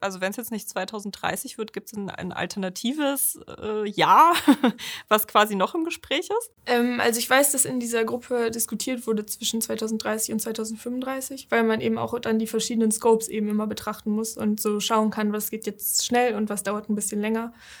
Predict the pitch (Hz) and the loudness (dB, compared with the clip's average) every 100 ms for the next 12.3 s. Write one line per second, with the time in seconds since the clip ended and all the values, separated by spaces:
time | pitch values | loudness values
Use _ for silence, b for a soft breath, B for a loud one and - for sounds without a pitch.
0 | B - 202 202 202 202 208 196 - 220 | B -4 0 2 2 0 -2 -6 2 4
1 | 208 202 202 202 214 214 214 208 208 220 | 4 2 -2 -2 -2 -4 -4 -4 -6 -8
2 | - 214 214 214 214 - - _ _ _ | -6 -6 -4 -4 -4 -8 -20 _ _ _
3 | _ _ 220 214 214 214 214 208 220 226 | _ _ -10 -8 -4 -2 0 0 0 0
4 | 233 233 214 226 226 240 233 220 202 226 | 0 0 4 6 6 6 4 4 2 2
5 | 220 214 202 208 - 233 247 240 233 247 | 0 0 0 -2 -2 0 -2 -2 -2 0
6 | 254 233 - 214 220 214 - 240 240 226 | 0 0 -2 -2 -4 -6 -4 -2 0 -2
7 | 220 - b b b _ _ - 208 208 | -4 -10 b b b _ _ 0 0 2
8 | 214 214 - 208 196 254 254 240 240 240 | -2 -4 -4 -6 -2 -2 0 -2 -2 0
9 | 240 247 226 220 - 214 214 202 190 254 | 0 0 0 0 0 -2 0 -2 0 -2
10 | 277 262 269 277 285 285 - - _ _ | -2 -2 -2 -2 -8 -10 -14 -20 _ _
11 | _ - 220 202 - 220 214 208 - 262 | _ 2 2 0 -6 -6 -6 -6 -6 -12
12 | - 269 - | -12 -18 -20